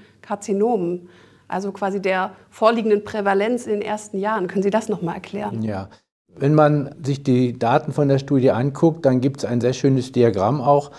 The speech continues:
Speaker 2: Und das zeigt, dass in der Gruppe derjenigen, die eine Koloskopie haben, am Anfang der Studie die Zahl der Darmkrebsdiagnosen viel höher ist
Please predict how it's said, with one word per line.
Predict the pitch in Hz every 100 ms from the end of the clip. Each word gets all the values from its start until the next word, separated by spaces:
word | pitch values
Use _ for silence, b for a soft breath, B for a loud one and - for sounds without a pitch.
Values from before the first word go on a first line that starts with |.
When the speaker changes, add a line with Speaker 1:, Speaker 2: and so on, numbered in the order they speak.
| B B B
Speaker 2:
Und | 127 135
das | 135 -
zeigt, | - 123 175 - -
dass | 151 139 -
in | - 170 170
der | 139 127 113
Gruppe | - 170 190 160 131
derjenigen, | - 123 123 123 147 143 131 123
die | 117 113
eine | 104 104
Koloskopie | 101 135 120 117 - 104 - 202 139
haben, | 113 117 151 B B B
am | 117 - -
Anfang | 190 220 170 139
der | 139
Studie | 110 - 127 139 156
die | 123
Zahl | 117 - 117 151 147
der | 123 107 - - _ -
Darmkrebsdiagnosen | 104 117 139 - 139 - 123 120 127 135 127 123
viel | - 208 170
höher | 127 135 139
ist | 170 185